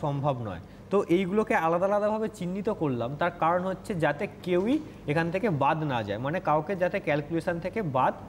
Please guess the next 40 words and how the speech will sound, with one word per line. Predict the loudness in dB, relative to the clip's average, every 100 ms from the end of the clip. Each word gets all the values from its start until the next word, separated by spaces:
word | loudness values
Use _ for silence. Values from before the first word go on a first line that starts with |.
| -16 -18 -18 -10 0
না | 2 4
দেয়া-, | 4 2 0
দেওয়া | 2 2 2
হয় | -2 -8 -12 -14 -4
এবং | 0 2
calculation | 2 2 0 -2 0
যাতে | 0 0
ভুল | 0 0 -2 -6 -10 -2
না | 0 0
হয়। | -2 -8 -12 -12 -2
এইখানে | 0 2 0
প্রত্যেকটা | 2 0 0 -4 2 8
আলাদা | 10 10 8
আলাদা | 8 8
ইউনিটে | 6 4 0 0 2
আমরা | 2 4
ভাগ | 2 2 -2 0
করে | 0
নিলাম। | 2 -2 -4 -8 -2
এবারে | 2 6 6 4 0 -6 0
কতজন | 2 4 2 2
শ্রমিক | 2 2 2
কাজ | 4 2 2
করছে | -2 -2 -2 -4 -4 -14 -6
সেইটাকে | -2 2 2 2
আলাদা | 2 2 0
দিকে | 0 2
রাখলাম, | 2 2 -2 -2 -6 -16 -10 -2
তারপরে | 0 4 4 2 0
কারা | 2 2
জমি | 2 -2 -2
থেকে | -4 -4
শুধু | -2 0
আয় | 2
করছে | 2 -2 -6 -6
সেইটাকে | -4 -2 -2 -2
আমরা | -2 0
আলাদা | 2 2
রাখলাম। | 0 -2 -2
এরকম | 0 0 -2